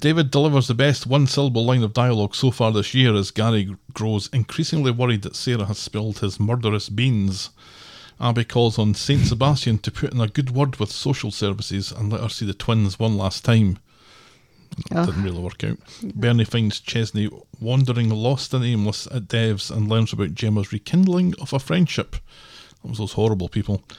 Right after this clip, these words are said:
Speaker 1: Faye once more descends the stairs of knowledge and gets a glimpse of Tim's dad's dark side.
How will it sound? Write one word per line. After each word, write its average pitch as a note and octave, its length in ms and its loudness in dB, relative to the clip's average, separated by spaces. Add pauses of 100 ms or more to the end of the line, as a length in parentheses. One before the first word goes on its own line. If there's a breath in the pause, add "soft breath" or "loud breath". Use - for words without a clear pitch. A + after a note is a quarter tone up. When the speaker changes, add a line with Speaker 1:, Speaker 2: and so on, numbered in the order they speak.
(460 loud breath)
Speaker 1:
Faye E3+ 320 4
once D#3 400 4
more E3+ 200 6
descends D#3 600 4
the A2 100 -2
stairs C#3+ 460 0
of C3+ 140 0
knowledge G#2 520 2
and G#2+ 220 2
gets A2 160 -4
a A2+ 60 0
glimpse C#3 340 0
of A#2 140 -4
Tim's B2+ 280 4
dad's A2+ 380 2
dark C3+ 420 2
side. F#2+ 420 -2